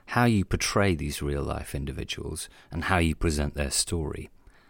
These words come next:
So I've tried to do as much research as I can, and I've been helped along the way, firstly by Professor Marion Gibson of Exeter University,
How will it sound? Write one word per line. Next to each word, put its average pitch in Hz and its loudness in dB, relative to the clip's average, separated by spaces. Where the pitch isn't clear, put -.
So 101 6
I've 98 0
tried 113 2
to - -6
do 98 6
as 85 4
much 107 4
research 92 4
as 80 0
I 69 2
can, 71 0
and 104 6
I've 123 2
been 131 4
helped 180 2
along 113 6
the 95 6
way, 90 4
firstly 85 2
by 78 4
Professor 98 2
Marion 85 6
Gibson 73 0
of 73 -4
Exeter - -4
University, 78 0